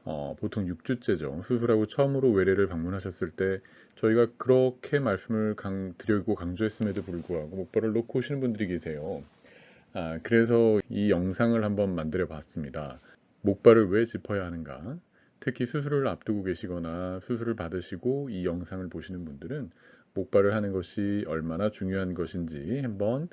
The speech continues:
아, 확인해 보시죠. 고관절에 인공관절 치환술을 할 때, 아, 스템,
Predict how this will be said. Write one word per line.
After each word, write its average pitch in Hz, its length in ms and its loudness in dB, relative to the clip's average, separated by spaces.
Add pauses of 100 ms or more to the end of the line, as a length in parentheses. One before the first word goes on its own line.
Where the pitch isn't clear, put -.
(360)
아, 69 240 -10
확인해 107 260 0
보시죠. - 340 -10 (800)
고관절에 101 460 0
인공관절 117 640 2
치환술을 104 640 -4
할 117 100 -4
때, 98 540 -4 (480)
아, 78 560 -12
스템, 90 440 -2